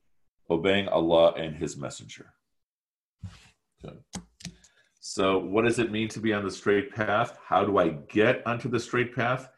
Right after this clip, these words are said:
It's obeying Allah and His Messenger. Okay. Now remember, we're defining this as the easiest way to live.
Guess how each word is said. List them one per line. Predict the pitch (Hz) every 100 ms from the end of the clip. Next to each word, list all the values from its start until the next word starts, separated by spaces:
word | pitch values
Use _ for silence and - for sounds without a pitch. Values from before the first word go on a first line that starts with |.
| _ _
It's | 85 82
obeying | - 80 80 80 78
Allah | 78 71 67
and | 65
His | 64
Messenger. | - - - - - _ _ _ _ _ _ _ _ _ _ _ _ -
Okay. | - - _ _ _ -
Now | 98
remember, | 110 147 147 87 - - -
we're | 87
defining | 90 101 107 110 120 110
this | 110 -
as | 90 90 87
the | 90 87 -
easiest | 104 117 127 117 117 113 113
way | 95 98 98 95
to | -
live. | 90 98 82 -